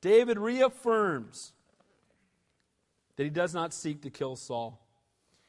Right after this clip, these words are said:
And he said, verse eighteen, "Why does my Lord thus pursue his servant? What have I done? What evil is in my hand?" You know what? A godly, obedient life is a life that can be examined.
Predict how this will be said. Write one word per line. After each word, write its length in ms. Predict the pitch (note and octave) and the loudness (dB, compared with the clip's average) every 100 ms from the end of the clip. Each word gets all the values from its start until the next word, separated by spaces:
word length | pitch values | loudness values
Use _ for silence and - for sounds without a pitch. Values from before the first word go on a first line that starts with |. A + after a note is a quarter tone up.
| _ _ | _ _
And 140 | D#3 G#3 | -6 -2
he 120 | A#3 | -2
said, 440 | G3+ G#3 G3+ D#3+ - | 0 0 0 -2 -12
verse 360 | D3+ F#3+ - - - - | -4 -4 -4 -16 -20 -8
eighteen, 480 | E3 F3 E3 D#3 D#3 | -8 -6 -6 -6 -4
"Why 220 | A#3+ F4+ | -4 -2
does 160 | C4 | -2
my 180 | G3+ G3+ | 0 0
Lord 360 | F3+ E3+ G#3+ F#3 | 0 2 2 2
thus 180 | F#3+ G3 | 0 0
pursue 420 | F3 - F#3+ F#3+ | -8 -4 -2 -2
his 160 | E3+ | -2
servant? 360 | - F3 C#4 B3 | -4 -6 -6 -10
What 160 | C4+ F#4+ | -4 -4
have 140 | D#4+ | -2
I 160 | A#3+ D#3+ | -4 -4
done? 440 | C3+ C3 D#3 C4 - _ _ _ - | -6 -6 -6 -10 -16 _ _ _ -6
What 180 | D4+ D#4+ | -4 -2
evil 360 | C#4+ C#4+ B3+ | -2 0 2
is 120 | G3 | 2
in 100 | G3+ | 0
my 220 | F#3+ D#3 C3 | -2 -4 -4
hand?" 360 | B2+ D3 A#3 - _ _ _ _ _ _ _ | -8 -10 -12 -18 _ _ _ _ _ _ _
You 100 | B3 | -2
know 100 | D4 | 0
what? 160 | D4+ D4 - - _ _ _ _ _ _ _ _ _ _ _ _ _ - | 0 -2 -10 -20 _ _ _ _ _ _ _ _ _ _ _ _ _ -2
A 100 | G#3 | -2
godly, 420 | G3 B3+ D#4 C#4 | 0 -2 -2 -2
obedient 440 | A#3+ E3+ G#3 A3+ F#3+ | -2 -2 -4 -6 -2
life 240 | F3 F3+ | -2 -2
is 100 | E3+ | -4
a 40 | D#3+ | -2
life 220 | E3 F3 | -2 -2
that 120 | E3+ | -6
can 100 | D#3+ | -10
be 80 | D3 | -10
examined. 480 | C#3 A#2+ A#2+ A2 | -10 -10 -12 -12